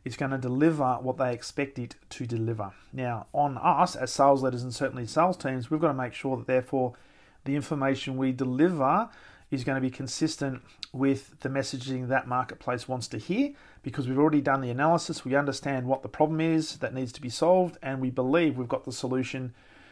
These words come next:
in order to solve that particular problem. And therefore, we'll get the information that's now relevant to that solution to then solve the problem. So often this is not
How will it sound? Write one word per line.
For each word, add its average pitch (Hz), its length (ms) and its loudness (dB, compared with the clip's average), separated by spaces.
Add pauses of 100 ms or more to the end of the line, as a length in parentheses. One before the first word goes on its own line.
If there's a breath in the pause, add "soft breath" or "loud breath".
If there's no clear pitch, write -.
(180 soft breath)
in 131 120 -4
order 127 200 0
to 127 220 -4
solve 120 340 0
that 117 180 0
particular 120 360 -8
problem. 135 400 -2
And 123 140 -6
therefore, 180 380 2
we'll 127 120 0
get 135 160 0
the 131 100 -4
information 131 540 -2
that's 123 220 -4
now 127 200 0
relevant 147 560 0
to 233 200 -2
that 139 200 0
solution 135 600 -2
to - 140 -6
then 127 300 -4
solve 117 460 -2
the 117 80 -4
problem. 139 400 4 (520 loud breath)
So 131 280 6
often 151 320 8
this 143 180 -2
is 135 140 -2
not 151 340 2